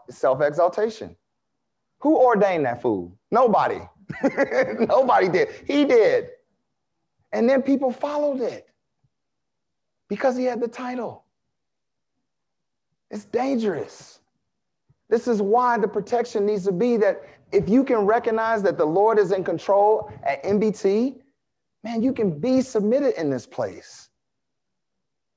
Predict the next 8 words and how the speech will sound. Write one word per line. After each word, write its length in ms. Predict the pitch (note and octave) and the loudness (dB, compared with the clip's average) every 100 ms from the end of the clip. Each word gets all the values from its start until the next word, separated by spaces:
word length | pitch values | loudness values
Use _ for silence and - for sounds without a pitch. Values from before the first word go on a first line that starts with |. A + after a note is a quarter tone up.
| _ - | _ -2
'Cause 160 | A#3+ | 0
the 120 | G#3 | 2
Lord 360 | A3 A#3+ B3+ B3 | 4 6 6 4
is 200 | G#3+ F#3 | 2 0
overlooking 680 | G#3 A3+ A3 A3 B3 G3+ D#3+ | 0 2 2 2 2 0 -2
the 80 | E3+ | -2
whole 280 | A3 A3 | -2 -2
thing. 480 | G#3+ B3 C4 D#3+ - | -2 -6 -4 -8 -12